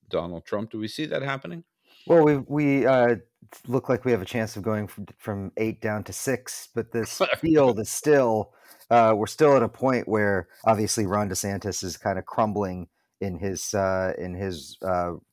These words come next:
Speaker 2: r-, rankings, and Vivek Ramaswamy is taking up a lot of the, uh, the attention, and Nikki Haley as well. I guess the question here is, at what point do Chris Christie and Mike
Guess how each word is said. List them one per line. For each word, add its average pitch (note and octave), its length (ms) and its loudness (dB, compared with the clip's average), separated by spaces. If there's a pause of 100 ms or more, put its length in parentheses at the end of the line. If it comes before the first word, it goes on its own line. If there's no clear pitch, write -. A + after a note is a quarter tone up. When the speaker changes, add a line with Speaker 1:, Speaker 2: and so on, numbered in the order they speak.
(120)
Speaker 2:
r-, - 120 -12 (240)
rankings, F#2 760 -8
and F2 320 -10 (320)
Vivek F#2 320 -6
Ramaswamy G2 680 -4
is F#2 140 -6
taking F#2+ 360 -10
up F2+ 140 -10
a F2+ 60 -8
lot F2+ 240 -6
of D2 160 -12
the, F2 300 -8 (420)
uh, F2 220 0
the F#2 120 -4
attention, F#2 380 -8
and F2+ 120 -8
Nikki F#2 220 -10
Haley B2 360 2
as F#2+ 100 -4
well. A#2+ 380 2 (280)
I - 60 -2
guess G3 180 0
the D#3 80 -4
question D3 400 0
here C3 280 4
is, G2+ 180 -2 (260)
at C3+ 160 4
what C3 320 2
point B2 540 -4
do A2 480 0
Chris A#2 240 -2
Christie A2 800 -4
and F#2+ 200 -10
Mike G#2+ 260 -6